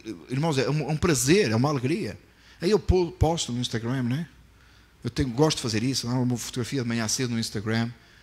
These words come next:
agradecendo a Deus pelo meu trabalho. Irmãos, é claro, também tenho a parte, né? Porque eu trabalho em marketing e faço esse, esse também, esse papel.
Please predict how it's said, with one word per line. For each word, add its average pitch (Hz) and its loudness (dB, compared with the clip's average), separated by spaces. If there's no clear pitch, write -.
agradecendo 139 4
a - 2
Deus 147 6
pelo 143 -2
meu 135 2
trabalho. 135 4
Irmãos, 147 2
é 156 -4
claro, 170 0
também 143 -2
tenho 151 -2
a 139 0
parte, 156 2
né? 160 -2
Porque 139 -6
eu 123 -6
trabalho 123 4
em 117 4
marketing 123 0
e 110 -2
faço 127 -2
esse, - -2
esse 139 0
também, 135 2
esse 120 4
papel. 135 4